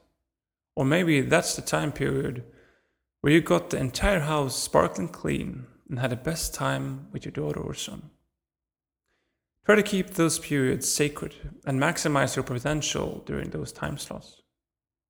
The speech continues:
If you figured out your preferred time, make a mental note of it, and why not a physical as well? And see if you can plan your week around it.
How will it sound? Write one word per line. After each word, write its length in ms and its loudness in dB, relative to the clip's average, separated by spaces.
If 160 -12
you 60 -6
figured 360 2
out 220 6
your 100 -2
preferred 440 -4
time, 420 -4
make 140 0
a 20 2
mental 320 0
note 240 -2
of 140 -10
it, 100 -16
and 100 0
why 140 2
not 140 -4
a 40 -4
physical 400 -6
as 160 -12
well? 240 -12
And 100 0
see 140 4
if 100 0
you 80 -2
can 120 0
plan 280 0
your 80 2
week 220 -4
around 260 -6
it. 140 -18